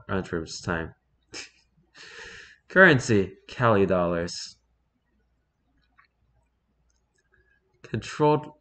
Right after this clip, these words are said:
old levels, level nine, one hundred eighty-seven. This level is used to gather supplies such as almond wa-, water and food. It first took over the place after it heard it was newly discovered.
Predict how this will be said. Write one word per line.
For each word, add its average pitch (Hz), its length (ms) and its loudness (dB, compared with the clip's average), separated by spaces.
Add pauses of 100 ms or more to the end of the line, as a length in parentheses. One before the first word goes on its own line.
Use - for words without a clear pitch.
old 113 340 -2
levels, 90 720 -4 (560)
level 101 360 0
nine, 95 580 -4 (440)
one 104 140 -6
hundred 101 280 -6
eighty-seven. 90 760 -6 (360)
This 110 160 -8
level 110 180 0
is 104 100 -2
used 104 140 -6
to - 60 -14
gather 92 180 0
supplies 110 520 -2
such - 80 -14
as 90 280 -8 (100)
almond 113 320 -2
wa-, 107 140 -6 (180)
water 104 220 -2
and 92 240 -10
food. 85 400 -4 (580)
It 101 80 -6
first 147 360 -2
took 127 260 -8
over 104 240 -2
the 98 100 -4
place 98 320 -4
after 85 200 -6
it 78 80 -10
heard 104 360 -6
it 101 100 -8
was 90 220 -6
newly 90 140 -6
discovered. 107 640 -4